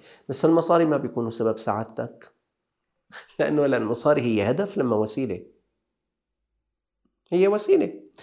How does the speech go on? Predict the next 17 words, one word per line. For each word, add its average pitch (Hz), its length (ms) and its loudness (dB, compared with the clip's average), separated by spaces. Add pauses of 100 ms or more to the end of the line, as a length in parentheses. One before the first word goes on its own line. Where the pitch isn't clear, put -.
(340)
بدك 190 400 2
منصب، 190 420 4 (400)
بصير، 180 540 -2
بصير 214 300 2
الناس 160 360 2
بجوز 165 280 -4
يسعوا 131 300 -2
لك 127 200 -2
إذا 127 140 -6
ما 127 120 2
بدك 113 200 -6
تسأل 113 320 -8
رب 110 140 -8
العالمين، 107 440 -4 (420)
الناس 180 260 2
بيعطوك 156 420 0
منصب، 113 360 -4